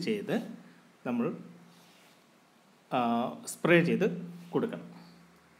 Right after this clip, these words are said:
നമ്മൾ spray ചെയ്ത് കൊടുക്കണം.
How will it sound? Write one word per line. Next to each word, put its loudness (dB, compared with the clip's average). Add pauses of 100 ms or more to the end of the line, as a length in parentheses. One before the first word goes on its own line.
(1120)
നമ്മൾ -4 (240)
spray 4 (100)
ചെയ്ത് 4 (800)
കൊടുക്കണം. 0